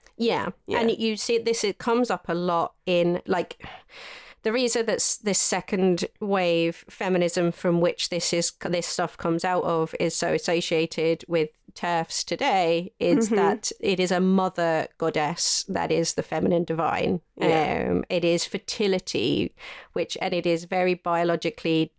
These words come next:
Speaker 1: deterministic and very much associated with this idea of l-, like, moon goddesses that
Speaker 2: Yeah.
Speaker 1: have babies.
Speaker 2: It is so much more closely to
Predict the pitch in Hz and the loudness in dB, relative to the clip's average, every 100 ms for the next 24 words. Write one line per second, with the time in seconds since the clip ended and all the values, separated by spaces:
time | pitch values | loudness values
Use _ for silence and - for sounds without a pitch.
0 | _ 165 - 180 165 175 185 - 170 - | _ -10 -4 -2 2 2 0 -4 -4 -2
1 | 160 156 - 170 165 165 170 - 175 143 | -2 -2 -2 0 2 4 2 0 -2 -4
2 | - 165 160 - 160 165 156 156 - 165 | -4 0 0 0 0 0 0 -4 -2 -6
3 | - 170 170 170 170 165 160 175 180 180 | -4 -2 0 0 2 2 2 2 2 2
4 | - - - - 190 196 202 196 190 185 | -2 -8 -10 -4 0 2 4 4 2 2
5 | 175 165 - 175 160 160 - - 180 170 | 0 -2 -2 0 2 2 -2 -4 -6 -2
6 | 156 160 117 160 - 139 - - - - | 0 0 0 -2 -2 -2 0 -2 -4 -4
7 | 269 - 294 269 269 - - - 285 277 | -2 0 0 0 -4 -6 -4 0 2 2
8 | 285 285 269 - _ _ 277 269 - 254 | 0 0 -2 -4 _ _ -2 -2 -2 0
9 | 240 233 240 220 208 208 185 175 180 190 | 0 0 0 2 2 0 0 2 0 -2
10 | - - 196 175 170 175 | -4 0 2 4 2 2